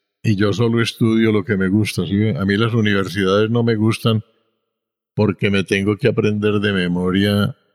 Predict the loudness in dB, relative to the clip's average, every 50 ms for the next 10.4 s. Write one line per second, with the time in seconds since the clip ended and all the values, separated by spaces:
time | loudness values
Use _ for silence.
0 | _ _ _ _ _ _ -2 -2 -2 0 0 0 0 0 0 0 -2 0 -2 -2
1 | -2 0 -2 0 -2 -2 0 0 -2 0 0 0 0 -2 -2 -4 -4 -6 -8 -12
2 | _ _ _ _ _ _ _ -2 0 2 2 0 0 -4 -8 _ _ _ _ _
3 | _ _ _ _ -8 -8 -8 -4 -2 0 0 2 0 0 0 2 0 0 0 0
4 | 0 0 0 2 0 0 0 -2 -2 0 0 0 2 0 0 0 0 0 0 0
5 | -2 -6 _ _ _ _ _ -2 -2 0 2 0 0 0 -2 -2 -2 -2 0 2
6 | 2 2 0 2 0 0 0 0 0 0 -2 -2 -2 0 0 0 -2 -2 -2 -2
7 | 0 0 0 0 0 0 0 0 0 0 -2 -4 -8 _ _ _ _ _ _ _
8 | -2 0 0 2 2 0 0 0 2 2 2 2 2 0 0 -2 -2 -2 -2 0
9 | 0 0 0 0 0 0 -2 -6 -10 -10 _ -2 -2 -2 -2 -2 -2 0 0 0
10 | 2 2 2 0 0 -2 -4